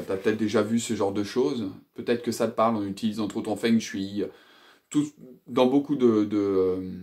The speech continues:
de milieux où est-ce qu'on utilise le Tao finalement, euh, on retrouve ce genre de symbole. Voilà, les trigrammes. Et le Yi King est un livre, euh, voilà, j'arrête pas de le dire, mais, euh, c'est, c'est extraordinaire. Moi, ce bouquin,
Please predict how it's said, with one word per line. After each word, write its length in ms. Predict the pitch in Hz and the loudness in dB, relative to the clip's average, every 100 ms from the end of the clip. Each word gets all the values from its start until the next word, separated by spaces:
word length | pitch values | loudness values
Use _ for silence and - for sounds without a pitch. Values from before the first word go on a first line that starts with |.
| - - - | -16 -20 -8
de 140 | 113 | -4
milieux 400 | 120 135 135 147 | -2 2 6 6
où 140 | 139 | 6
est-ce 120 | 117 - | 2 2
qu'on 140 | 117 | 2
utilise 360 | 113 123 117 107 | 2 2 0 2
le 160 | 104 | -2
Tao 360 | 107 110 131 123 | 2 2 4 0
finalement, 540 | - 104 98 110 - _ _ _ _ _ - | -4 -4 -4 -6 -8 _ _ _ _ _ -10
euh, 420 | 95 90 87 87 85 | -4 -2 -2 -4 -6
on 100 | 107 | -4
retrouve 360 | 104 107 131 123 | -2 -2 -2 -4
ce 140 | 110 | -2
genre 160 | 104 101 | -2 -2
de 80 | |
symbole. 440 | 95 98 95 113 127 _ _ _ _ _ | -2 -2 0 -2 -6 _ _ _ _ _
Voilà, 300 | 95 87 98 | -10 -6 -4
les 120 | 95 | -6
trigrammes. 480 | 92 95 95 107 107 _ _ - - _ _ - _ _ _ _ _ _ _ - - | -4 -6 -4 -6 -8 _ _ -20 -20 _ _ -20 _ _ _ _ _ _ _ -20 -6
Et 260 | 104 95 95 | 0 2 2
le 140 | 95 | 2
Yi 180 | 98 98 | 0 -2
King 300 | - 110 104 | 0 0 0
est 260 | 87 85 85 | 0 -2 -2
un 120 | 85 | -4
livre, 320 | 92 95 82 | -2 -2 -4
euh, 140 | 78 76 _ _ _ _ _ _ | -6 -10 _ _ _ _ _ _
voilà, 180 | 80 82 78 - | -12 -10 -12 -16
j'arrête 260 | 110 92 90 | -12 -12 -6
pas 100 | 90 | -4
de 80 | 87 | -4
le 80 | |
dire, 220 | 85 92 90 | -2 -2 -2
mais, 160 | 85 | -6
euh, 60 | 82 90 - | -8 -14 -16
c'est, 260 | - 78 | -12 -10
c'est 160 | 82 95 | -8 -8
extraordinaire. 600 | 92 - 92 92 92 92 | -8 -6 -4 -4 -4 -2
Moi, 180 | 92 98 | -2 -2
ce 140 | 113 | -4
bouquin, 440 | 98 110 117 120 | -4 -6 -6 -6